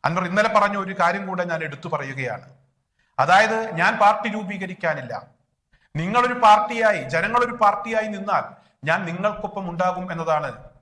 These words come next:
അൻവറിന്റെ വാക്ക്. ഇത് തന്നെയാണ് കേജ്രിവാളും പറഞ്ഞത്. തീർച്ചയായും സി പി എമ്മിനെ സംബന്ധിച്ചിടത്തോളം ഈ അടുത്ത കാലത്തൊന്നും അവർ അഭിമുഖീകരിക്കാത്ത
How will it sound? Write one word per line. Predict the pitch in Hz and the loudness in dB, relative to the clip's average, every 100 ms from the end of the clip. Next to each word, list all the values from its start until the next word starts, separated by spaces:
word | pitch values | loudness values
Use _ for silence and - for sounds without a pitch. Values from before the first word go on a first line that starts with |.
| 143 | -4
അൻവറിന്റെ | 143 156 151 143 | -4 -4 -6 -4
വാക്ക്. | 123 123 117 101 _ _ _ | -4 -4 -8 -18 _ _ _
ഇത് | 139 160 | -6 -4
തന്നെയാണ് | 180 180 165 165 143 | -2 0 -2 -2 -6
കേജ്രിവാളും | 143 151 151 139 135 | -8 -6 -4 -4 -4
പറഞ്ഞത്. | 131 113 110 107 - _ _ _ - | -6 -6 -8 -14 -18 _ _ _ -10
തീർച്ചയായും | 147 151 180 175 175 190 - - - | -8 -4 0 0 -2 -8 -12 -18 -10
സി | - 240 | -6 -4
പി | 247 | -2
എമ്മിനെ | 262 226 208 | -2 -2 -2
സംബന്ധിച്ചിടത്തോളം | 208 185 180 170 170 170 156 135 | -4 -4 -6 -6 -6 -4 -4 -2
ഈ | 165 | -2
അടുത്ത | 151 180 208 | -4 -2 -2
കാലത്തൊന്നും | 190 190 180 180 175 196 - _ | 0 -2 -4 -10 -10 -12 -16 _
അവർ | 165 202 | 0 0
അഭിമുഖീകരിക്കാത്ത | 190 156 160 214 226 220 208 175 165 143 | 0 0 0 -4 -4 -6 -8 -8 -4 -4